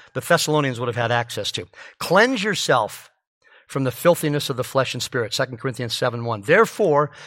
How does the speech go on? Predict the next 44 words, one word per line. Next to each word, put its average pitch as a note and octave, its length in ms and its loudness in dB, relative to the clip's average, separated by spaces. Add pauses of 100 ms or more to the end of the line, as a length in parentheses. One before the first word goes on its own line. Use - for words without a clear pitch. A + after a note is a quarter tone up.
(120)
having F3+ 380 6
these F#3 220 -2
promises, F3 560 2
beloved, C3+ 380 2
let C3 160 2
us B2+ 100 -6
cleanse E3+ 300 2
ourselves D#3 420 4
from C3 240 -6
all F3 300 6
defilement D#3 580 2
of A#2+ 60 -8
flesh - 440 2 (380)
and C#3+ 100 0
spirit, D3+ 520 2
perfecting F3+ 540 0
holiness C#3+ 480 0
in C3 60 -6
the B2 60 -4
fear C3+ 220 -4
of A#2+ 80 -8
God." A#2+ 300 0 (420)
This F3 240 2
is G3+ 100 0
a G#3+ 80 6
day-by-day, C#3+ 960 2
as B2 140 -4
I B2+ 80 -2
mentioned C3+ 320 -4
earlier, B2 420 0 (240)
mortification E3+ 960 2
of A#2+ 120 -2
the B2+ 80 0
wickedness C3 500 -2
that C#3+ 100 -2
we C#3+ 140 -4
used E3+ 260 -2
to C#3 80 -4
do B2+ 240 -2 (340)
and C3+ 140 2
occasionally E3+ 460 2
still E3+ 240 0
struggle D3+ 340 0
with. G#2 160 -6